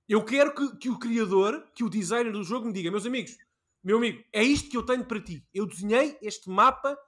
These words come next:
para ti, safa-te. Como no Metroid Prime. Eu não quero que ele me diga: olha, eu não desenhei mapa algum. Eu desenhei um algoritmo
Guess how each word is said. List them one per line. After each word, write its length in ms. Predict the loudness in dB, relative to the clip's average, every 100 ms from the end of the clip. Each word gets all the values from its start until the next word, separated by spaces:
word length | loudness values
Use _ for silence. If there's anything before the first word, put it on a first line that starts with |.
| _
para 220 | 2 4 4
ti, 400 | 2 -4 -4 -10 _
safa-te. 640 | -14 -6 0 0 0 -10 -14 -20 _ _ _ _
Como 180 | -8 -6
no 60 |
Metroid 400 | -4 -4 -6 -6
Prime. 240 | -6 -6 -8 _ _
Eu 100 | 2
não 120 | 4
quero 180 | 4 2
que 100 | 2
ele 60 | 0
me 80 | -2
diga: 260 | -4 -8 _ 4
olha, 340 | 4 4 -2 -12 _ 0
eu 200 | 4 6
não 120 | 6
desenhei 300 | 2 0 4
mapa 260 | 6 6 6
algum. 380 | 4 2 -4 -6
Eu 140 | -6 -4
desenhei 380 | -4 0 0 0
um 200 | -4 4
algoritmo 880 | 8 8 4 0 -2 -2 -6 -10 -12